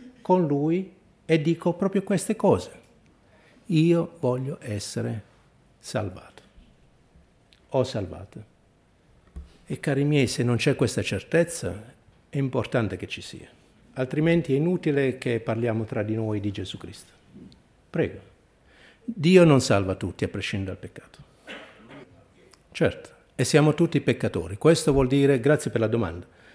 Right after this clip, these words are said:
questo vuol dire che noi siamo tutti vicini o lontani a causa dei nostri peccati? Lontani.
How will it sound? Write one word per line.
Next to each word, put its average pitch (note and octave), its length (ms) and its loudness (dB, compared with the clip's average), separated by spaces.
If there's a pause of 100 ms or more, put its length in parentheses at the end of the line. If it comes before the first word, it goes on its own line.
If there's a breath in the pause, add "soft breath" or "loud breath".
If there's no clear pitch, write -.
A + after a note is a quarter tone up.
(240 soft breath)
questo E3 300 2
vuol D3 140 4
dire D#3 220 4
che D3 160 2
noi D3+ 200 2
siamo C3 320 2
tutti F3+ 720 2 (960)
vicini F#3 640 2
o D3 100 -2
lontani A2 480 0 (600)
a A#2+ 120 -4
causa B2+ 380 4
dei A2+ 100 2
nostri A#2 280 -2
peccati? G2+ 420 -8 (580)
Lontani. - 560 -20